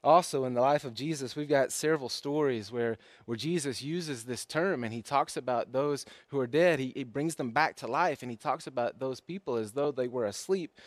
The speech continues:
One of those examples is in, is in Matthew chapter nine.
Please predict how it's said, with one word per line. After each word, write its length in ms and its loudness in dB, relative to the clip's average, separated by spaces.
One 180 4
of 80 2
those 240 4
examples 580 -4
is 160 -6
in, 280 -2
is 120 -4
in 120 0
Matthew 480 0
chapter 320 -2
nine. 480 -2